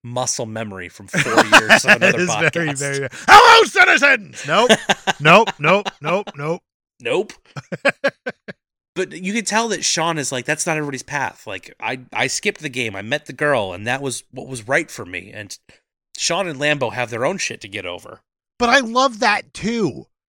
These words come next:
Speaker 1: Yeah.
Speaker 2: I love that. I love that each person in this film is able to draw their own path. They're able to follow their own journey.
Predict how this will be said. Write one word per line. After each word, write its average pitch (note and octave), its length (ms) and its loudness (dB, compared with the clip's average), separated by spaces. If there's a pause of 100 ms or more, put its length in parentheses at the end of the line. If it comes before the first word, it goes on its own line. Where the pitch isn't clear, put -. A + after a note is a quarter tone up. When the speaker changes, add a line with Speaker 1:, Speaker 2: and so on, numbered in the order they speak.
(140)
Speaker 1:
Yeah. G2+ 260 -10
Speaker 2:
I G3+ 140 0
love A#3 800 2
that. C#3 360 0
I E3 120 0
love F#3+ 380 -2
that F3+ 260 -4 (400)
each A3+ 320 -6 (400)
person E3 640 -6
in E3+ 200 -10
this E3+ 240 -4
film D3+ 500 -6
is C#3+ 220 -10
able D#3 280 -6
to C#3 280 -8
draw C3+ 400 -4
their C#3 300 -8
own C3 380 -8 (160)
path. G#2+ 400 -14
They're C3 120 -10
able D3 100 -10
to C3 60 -12
follow D3 300 0
their C#3 200 -2
own C3+ 200 -8
journey. A2 540 -10